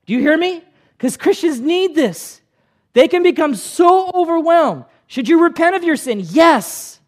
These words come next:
But if you're so beat up, so depressed, so discouraged all the time,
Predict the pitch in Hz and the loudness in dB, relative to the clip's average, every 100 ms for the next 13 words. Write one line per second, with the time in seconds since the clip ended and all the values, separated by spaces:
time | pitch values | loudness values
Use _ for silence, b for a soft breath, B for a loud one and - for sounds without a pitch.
0 | _ _ _ _ _ _ 247 277 262 339 | _ _ _ _ _ _ -2 -2 -2 -6
1 | - - - 349 403 403 320 208 392 349 | -6 -14 -4 0 6 6 4 2 4 6
2 | 311 233 - - - 349 392 403 370 311 | 6 4 -2 -18 0 2 4 4 2 -4
3 | 285 294 247 - 349 392 392 381 349 - | 0 0 0 -4 0 2 2 0 -6 -4
4 | 339 339 233 240 269 277 - 254 226 151 | -2 -2 -2 0 2 0 -6 -6 -4 -6